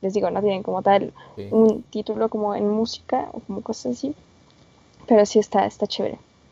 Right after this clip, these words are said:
Speaker 2: Sí, es verdad, Chipson está rodeado de un montón de músicos.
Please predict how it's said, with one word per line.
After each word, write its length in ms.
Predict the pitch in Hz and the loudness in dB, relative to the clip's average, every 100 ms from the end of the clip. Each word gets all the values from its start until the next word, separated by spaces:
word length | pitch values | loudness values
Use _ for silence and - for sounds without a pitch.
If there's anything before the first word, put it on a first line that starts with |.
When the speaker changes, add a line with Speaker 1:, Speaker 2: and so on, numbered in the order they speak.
| _ _ _ _ _ _ _ _ _ _ _ _ _ _ _ _ _ _ _ _ | _ _ _ _ _ _ _ _ _ _ _ _ _ _ _ _ _ _ _ _
Speaker 2:
Sí, 220 | - 120 | -14 -10
es 80 | 135 | -10
verdad, 400 | 151 127 113 123 | -10 -8 -8 -8
Chipson 360 | - 139 165 151 | -10 -12 -12 -14
está 220 | 117 123 | -12 -10
rodeado 320 | 131 120 127 | -8 -6 -6
de 80 | 120 | -6
un 80 | 123 | -10
montón 280 | 117 117 120 | -12 -14 -12
de 60 | |
músicos. 580 | 107 110 - - 101 - | -12 -14 -18 -18 -18 -18